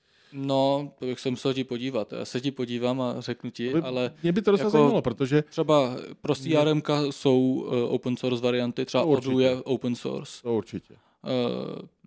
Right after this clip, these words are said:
Speaker 1: že jo, LibreOffice je, eh, jako
Speaker 2: No jasně,
Speaker 1: to,
Speaker 2: ale vy tam
Speaker 1: že
Speaker 2: zase se dostáváme k tomu jasně, LibreOffice, máme tady,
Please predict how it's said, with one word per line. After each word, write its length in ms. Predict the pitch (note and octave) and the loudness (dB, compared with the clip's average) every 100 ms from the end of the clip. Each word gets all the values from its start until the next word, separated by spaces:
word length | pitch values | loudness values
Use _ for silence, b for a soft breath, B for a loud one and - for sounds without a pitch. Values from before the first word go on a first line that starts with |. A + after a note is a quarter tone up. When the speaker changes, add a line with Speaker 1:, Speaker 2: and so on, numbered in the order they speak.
| - | -10
Speaker 1:
že 80 | B2+ | 0
jo, 300 | C3 B2+ A#2+ C#3 | 4 4 0 -2
LibreOffice 1000 | B2+ B2+ B2+ C#3 B2 - C#3 C#3 - | 4 4 6 8 8 4 -2 -4 -2
je, 180 | C3+ B2+ - - | -2 -2 -8 -16
eh, 320 | D3 B2 B2 | -8 -6 -6
jako 220 | - C#3+ B2+ | -8 -10 -10
Speaker 2:
No 380 | B2+ B2 A#2 A2+ | -4 2 4 6
jasně, 340 | C3 C3 B2 | 4 2 -4
Speaker 1:
to, 60 | F#2+ | -4
Speaker 2:
ale 240 | A2 A2+ A2 | 2 2 0
vy 340 | A2 G#2+ G#2+ | -4 -2 0
tam 200 | G#2+ G#2+ | 2 0
Speaker 1:
že 140 | C3 G#2 | -4 -4
Speaker 2:
zase 300 | A2 A#2 D#3+ | -4 0 0
se 120 | D3+ | 0
dostáváme 400 | C3+ - B2+ B2+ | 0 0 0 0
k 40 | |
tomu 260 | - B2+ A2 | -4 -6 -4
jasně, 580 | F#2 F2 - G2 F#2 C#3 | -4 -6 -6 -6 -4 -4
LibreOffice, 840 | B2 G#2 G#2 F2 - G2 G#2 C#3 - | 0 0 0 -2 -6 -10 -10 -10 -12
máme 280 | F2+ F#2 G2+ | -8 -4 -2
tady, 360 | A2+ A#2+ C3+ | -2 -2 -2